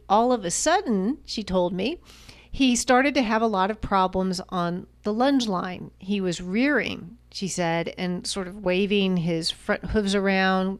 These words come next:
not really striking, but acting kind of aggressive. And she really felt like he was becoming dangerous. And so I was very curious about this because usually when people say something is happening all of a sudden,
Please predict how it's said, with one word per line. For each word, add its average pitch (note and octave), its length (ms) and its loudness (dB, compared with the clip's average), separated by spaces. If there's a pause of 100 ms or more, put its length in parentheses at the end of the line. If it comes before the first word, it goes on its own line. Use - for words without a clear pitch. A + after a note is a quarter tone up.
not G3+ 260 -4
really F3+ 200 -2
striking, F3 600 -2
but E3+ 240 -2
acting F3 440 -4
kind F3 240 -2
of F3 80 -6
aggressive. E3+ 580 0 (600)
And A#3 260 6
she D4+ 240 4
really C4 240 6
felt G#3 260 2
like G3 200 0
he G#3+ 120 -4
was G3 140 0
becoming F#3+ 420 0
dangerous. F#3 760 0 (880)
And C#4 200 2
so D#4+ 180 4
I F#4 200 4
was G#4+ 180 4
very G4+ 200 6
curious A#3 560 4
about - 320 -2
this F#3 240 -2
because G#3+ 720 0
usually B3 880 4
when G3+ 320 2
people A3+ 320 -2
say G#3+ 220 0
something G3+ 500 -2
is F3+ 140 -4
happening F#3+ 680 -2 (180)
all G3 280 4
of F3+ 80 -6
a E3 80 -4
sudden, B3 680 2